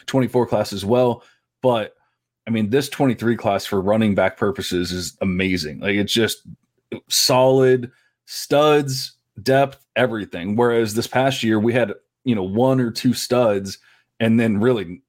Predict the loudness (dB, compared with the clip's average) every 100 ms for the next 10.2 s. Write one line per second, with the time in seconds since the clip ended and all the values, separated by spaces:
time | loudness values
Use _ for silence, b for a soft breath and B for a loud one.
0 | -6 -6 -6 -8 -4 -2 -2 -4 -4 0
1 | 0 0 -6 -6 -6 -14 _ _ -2 -2
2 | -4 _ -2 0 0 0 0 2 0 0
3 | -2 -2 -4 -2 0 2 0 -6 B B
4 | -4 -2 0 0 0 0 0 2 0 -2
5 | -2 -2 -2 -2 0 -2 -6 -2 0 2
6 | 0 0 -4 0 0 0 -2 _ b b
7 | 0 2 2 0 0 0 -2 -2 0 0
8 | -4 -12 -2 0 2 0 0 -2 0 0
9 | 2 0 0 0 2 0 0 -2 -2 0
10 | 0 0